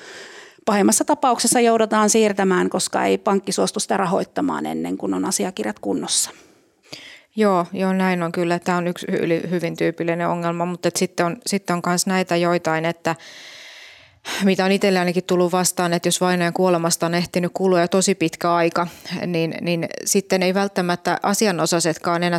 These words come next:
Speaker 2: kun välittäjä yrittää kysyä just näistä, että onko tehty jotain oikeustoimia, niin ei välttämättä enää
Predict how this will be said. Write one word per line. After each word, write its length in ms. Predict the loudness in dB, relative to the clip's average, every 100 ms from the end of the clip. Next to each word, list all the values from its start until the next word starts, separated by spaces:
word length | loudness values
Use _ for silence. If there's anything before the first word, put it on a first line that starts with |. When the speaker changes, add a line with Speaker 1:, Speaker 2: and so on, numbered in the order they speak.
| -2
Speaker 2:
kun 100 | -2
välittäjä 360 | 0 0 2 2
yrittää 320 | 2 0 0
kysyä 360 | 0 2 2
just 240 | 2 0 -2
näistä, 280 | -2 0 0
että 120 | 0
onko 200 | -2 -2
tehty 300 | -2 -2 -2
jotain 280 | 0 0 0
oikeustoimia, 680 | 0 0 0 0 0 0
niin 80 | 0
ei 80 | 2
välttämättä 580 | 2 0 -2 -2 0 0
enää 340 | 2 0 0